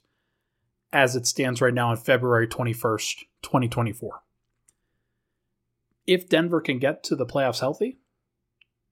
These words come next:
they'll be in a great spot. If they can get into a position where they're a top three seed, they'll be even better.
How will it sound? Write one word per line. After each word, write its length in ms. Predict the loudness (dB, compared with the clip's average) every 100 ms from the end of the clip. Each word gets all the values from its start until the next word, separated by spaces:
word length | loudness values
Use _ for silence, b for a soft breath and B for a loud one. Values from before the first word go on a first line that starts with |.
| -8
they'll 180 | -4 2
be 140 | 2
in 80 | 4
a 40 |
great 240 | 2 0 -2
spot. 340 | -8 -10 -12 _ _ _ _ _ _ _ _ _ _ _
If 240 | -4 -4 0
they 120 | -2
can 200 | 0 0
get 160 | 2 0
into 220 | 0 0
a 60 |
position 440 | 2 0 0 0 2
where 280 | 4 4 2
they're 280 | 0 0
a 80 | -2
top 300 | -2 -4 -4
three 240 | -2 -2 0
seed, 420 | -2 -2 -4 -8 _ _ _ _ _
they'll 100 | -2
be 140 | 4 6
even 240 | 6 4
better. 420 | 0 -2 -4 -12